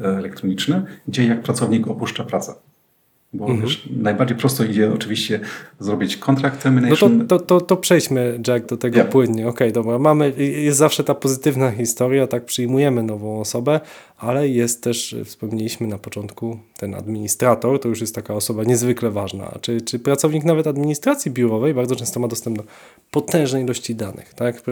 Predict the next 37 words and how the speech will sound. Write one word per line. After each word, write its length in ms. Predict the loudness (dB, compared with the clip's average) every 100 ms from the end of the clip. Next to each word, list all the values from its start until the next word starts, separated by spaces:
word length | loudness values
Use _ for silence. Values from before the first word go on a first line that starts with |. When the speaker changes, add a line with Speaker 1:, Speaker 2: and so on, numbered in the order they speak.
| -2
Speaker 2:
Wprowadza 420 | -2 0 2 2
realne 360 | 4 4 4 2
zagrożenie, 720 | 0 -2 -2 -2 -2 0 -2 -6 -20 -16 -12
e, 80 |
przekroczenia 640 | -6 -4 -2 -2 0 0 2
rodo, 380 | 2 2 -2 -6 -8
tak? 140 | -8
Gdzieś 220 | -6 -6 -6
jakiegoś 360 | -2 0 0
wycieku. 440 | -2 -6 -8 -12 -20 -20 -20 -20 _ _
Ma 260 | -2 0 2
dostęp 420 | 2 0 -2 0
zazwyczaj 420 | 0 0 0 0
do 120 | 0
wielu 220 | 2 2 2
poziomów 480 | 0 -2 -2 -2
uprawnień, 500 | -4 0 0 0 -4
no 100 | -6
bo 220 | -6 -8 -10
zazwyczaj 380 | -12 -12 -10 -10
osoba 260 | -6 -4
z 20 | -4
administracji 540 | -4 -4 -4 -6 -4
ma 100 | -4
potężne 540 | -6 0 2 2 -2 -6
uprawnienia. 640 | -8 -8 -6 -8 -8 -12 -20 -20 -20 -20 _ _ -2
No 80 |
i 80 | 2
tak 100 | 4
jak 100 | 2
mówisz, 320 | 0 -4 -8
może 200 | -8 -6
się 160 | -6 -8
zdarzyć, 360 | -6 -4 -4 -6
że 60 |
będzie, 420 | -8 -8 -6 -8 -10 _ -16
e, 120 | -14